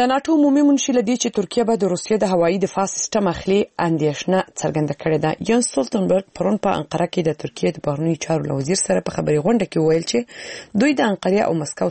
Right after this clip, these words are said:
ترمنځ د دې معاملې له امله اندېښنه لري. د معاملې د ترکیه او امریکا ترمنځ هم اختلاف پیدا کړی دی. ترکیه د ناټو غړې ده. واشنګټن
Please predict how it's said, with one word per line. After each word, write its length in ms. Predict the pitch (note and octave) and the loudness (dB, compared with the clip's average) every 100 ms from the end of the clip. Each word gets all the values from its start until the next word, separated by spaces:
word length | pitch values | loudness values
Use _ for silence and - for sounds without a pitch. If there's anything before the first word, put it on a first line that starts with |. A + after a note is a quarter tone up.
| - | -2
ترمنځ 240 | E3+ G3+ G3 | 0 0 0
د 60 | D#3 | -2
دې 80 | D3+ | 0
معاملې 280 | C#3+ C#3 E3+ E3 | 0 0 2 2
له 80 | C3+ | 0
امله 220 | D3+ F3 | -2 -2
اندېښنه 460 | D3 C#3 C#3 - C#3+ | -4 -4 -4 -2 -2
لري. 180 | C#3+ C#3+ _ _ - - - - F#3 | -2 -4 _ _ -16 -14 -14 -6 0
د 40 | |
معاملې 440 | E3+ D#3 E3 F#3 G3+ | 2 2 2 2 2
د 80 | F3+ | 0
ترکیه 320 | D#3+ D3+ A3+ A3+ - | -2 -2 0 0 2
او 140 | E3 | 2
امریکا 360 | D3+ C#3+ - C4+ | 0 -2 -2 0
ترمنځ 360 | G3 D#3+ D3+ C#3+ | 0 -4 -4 -4
هم 100 | G2+ - | -6 -6
اختلاف 400 | - - D3+ D3 | -10 -2 -2 -2
پیدا 220 | - C#3 C3+ | -4 -4 -4
کړی 240 | - C#3 | -4 -2
دی. 220 | - C#3 - - | -2 -6 -8 -6
ترکیه 360 | D3 - F3+ | -4 -2 -2
د 100 | D#3+ | 0
ناټو 340 | D3 C3+ - D#3 E3+ | -2 -4 -4 -2 0
غړې 180 | D3 C#3 | -2 -2
ده. 80 | C3+ - - - - | -6 -10 -18 -16 0
واشنګټن 480 | - B3 A#3+ A3+ B3 | 2 2 0 0 0